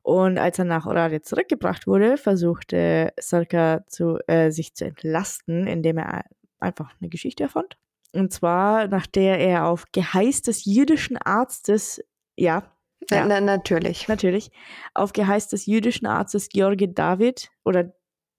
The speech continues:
Speaker 1: David George, ich weiß es nicht genau, weil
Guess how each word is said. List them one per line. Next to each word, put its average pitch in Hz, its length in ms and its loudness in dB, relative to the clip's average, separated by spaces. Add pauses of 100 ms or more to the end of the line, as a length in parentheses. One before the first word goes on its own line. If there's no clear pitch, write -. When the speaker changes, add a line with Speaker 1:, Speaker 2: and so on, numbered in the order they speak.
Speaker 1:
David 180 420 0
George, 196 480 2
ich - 180 -4
weiß 208 220 -2
es 285 160 -2
nicht 311 460 -8
genau, 294 500 -2
weil 240 240 2